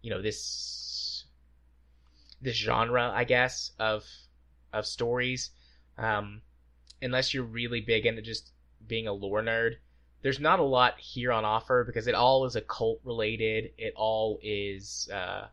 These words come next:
you know, very gothic, um, related. There's not a lot of, like, Bram Stoker's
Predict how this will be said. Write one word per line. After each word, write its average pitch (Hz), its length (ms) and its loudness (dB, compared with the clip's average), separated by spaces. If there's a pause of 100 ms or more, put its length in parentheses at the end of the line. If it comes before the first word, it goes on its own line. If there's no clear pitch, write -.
(100)
you 110 60 -16
know, 101 60 -8
very 104 160 -4
gothic, 98 640 0 (560)
um, 95 320 -10 (180)
related. 107 600 -2
There's 120 160 -6
not 127 160 4
a 127 40 6
lot 113 220 6
of, 110 80 2
like, 98 300 0 (140)
Bram 98 340 -6
Stoker's 101 840 -2